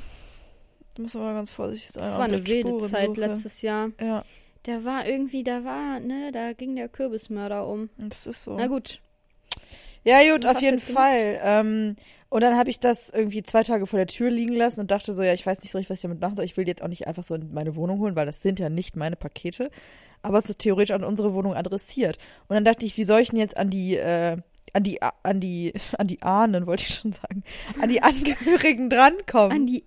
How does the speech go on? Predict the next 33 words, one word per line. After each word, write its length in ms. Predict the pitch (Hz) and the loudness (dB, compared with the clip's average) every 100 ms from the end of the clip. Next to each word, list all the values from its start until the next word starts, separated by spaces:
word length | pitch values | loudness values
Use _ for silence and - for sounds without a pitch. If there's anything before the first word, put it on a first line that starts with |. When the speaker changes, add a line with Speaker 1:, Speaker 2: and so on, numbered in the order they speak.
| - | 2
Speaker 2:
Erben, 680 | 247 285 330 277 226 247 311 | 6 8 6 2 0 -2 -2
an 140 | - 233 | -2 0
die 140 | 240 | 0
Nachkommen. 1080 | 226 240 254 294 311 - - 233 208 226 240 | 0 0 0 -2 -4 -16 -4 -4 -2 0 4
Speaker 1:
Ja, 280 | 233 226 - _ - | 6 6 2 _ 0
also 220 | 240 220 | 0 0
wie, 140 | 214 196 | -6 -4
an 100 | 220 | -2
die 40 | 226 | 2
Nachfahren. 680 | 240 254 - 226 208 220 | 2 0 -6 0 0 0
Wie 40 | 214 | 0
soll 80 | 240 | -2
ich 60 | |
denn 100 | 240 | 0
da 80 | 214 | 0
jetzt, 280 | 208 - - | 0 -4 -2
was 180 | 208 208 | -2 0
soll 80 | 240 | -4
ich 40 | |
denn 80 | 240 | -4
jetzt 140 | 214 233 | -6 -4
machen? 420 | 254 214 180 208 - - - - - _ _ | -4 -4 -6 -8 -16 -20 -20 -20 -20 _ _
Und 280 | - 247 220 - | 2 2 0 4
dann, 380 | 220 226 294 - | 6 6 0 0
ähm, 500 | 220 220 220 214 196 - _ _ _ _ _ _ - _ - | 2 2 2 0 -4 -10 _ _ _ _ _ _ -20 _ -12
weil 460 | 180 185 185 190 | 2 6 8 6
meine 680 | 190 175 175 175 170 165 165 | 4 2 2 0 0 0 0
Gattin 440 | 165 175 - 262 240 | 4 2 4 0 0
gerade 300 | - 170 170 | 2 2 2
nicht 140 | 180 | -2
vor 120 | - | -4
Ort 220 | 123 151 214 | 0 0 0
ist 380 | 165 294 - | -4 -4 -8